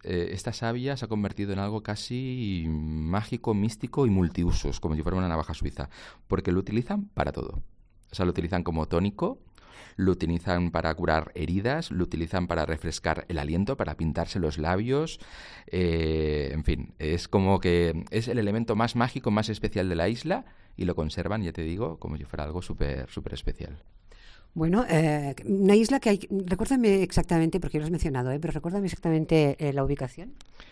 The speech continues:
Speaker 1: Esto es, eh, archipiélago de Socotra, que son cuatro islas, y la isla en concreto que estamos hablando es la más grande de todas, que es Socotra, igual que el archipiélago,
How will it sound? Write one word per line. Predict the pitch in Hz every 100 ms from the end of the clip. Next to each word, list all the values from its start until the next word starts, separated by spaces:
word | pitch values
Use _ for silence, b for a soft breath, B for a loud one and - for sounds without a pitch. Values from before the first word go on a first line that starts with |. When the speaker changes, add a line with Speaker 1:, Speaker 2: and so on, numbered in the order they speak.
| b - -
Speaker 1:
Esto | 110 160
es, | 156 147
eh, | - 98
archipiélago | 87 - 92 101 113 120
de | 101
Socotra, | 95 87 - - 107 175 -
que | 85
son | - 90
cuatro | 85 85 90
islas, | 113 110 98 139 - -
y | 82 78 65
la | 78
isla | 85
en | 92
concreto | 90 85 90
que | 87
estamos | 85 85
hablando | 80 87
es | 76
la |
más | 80 80
grande | 78 73
de |
todas, | 71 117 -
que | 71
es |
Socotra, | - - 110 - 92 - 120
igual | 69 64
que | -
el |
archipiélago, | 64 - 92 90 107